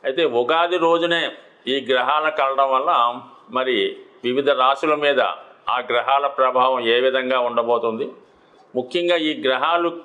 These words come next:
కలవడం వల్ల ఎటువంటి ప్రభావం అటు దేశ గోచారం మీద, మామూలుగా సాధారణ ప్రజల మీద ఉండబోతుందని మనం తెలుసుకునే ప్రయత్నం చేద్దాం. ధనుసు రాశి వారికి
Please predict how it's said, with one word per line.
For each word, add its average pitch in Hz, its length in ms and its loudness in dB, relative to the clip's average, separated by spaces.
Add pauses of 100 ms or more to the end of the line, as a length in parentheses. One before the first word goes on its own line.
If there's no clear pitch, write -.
కలవడం 147 340 2
వల్ల 147 200 2 (920)
ఎటువంటి 165 600 0 (500)
ప్రభావం 131 500 2 (460)
అటు 113 220 0 (600)
దేశ 135 220 2
గోచారం 143 600 2
మీద, 143 200 0 (920)
మామూలుగా 156 440 2
సాధారణ 143 600 2 (540)
ప్రజల 131 280 2
మీద 139 240 2
ఉండబోతుందని 127 920 0 (220)
మనం 131 240 -2
తెలుసుకునే 123 440 -2
ప్రయత్నం 117 480 -4
చేద్దాం. - 300 -6 (540)
ధనుసు 123 460 -2
రాశి 165 300 0
వారికి 151 400 0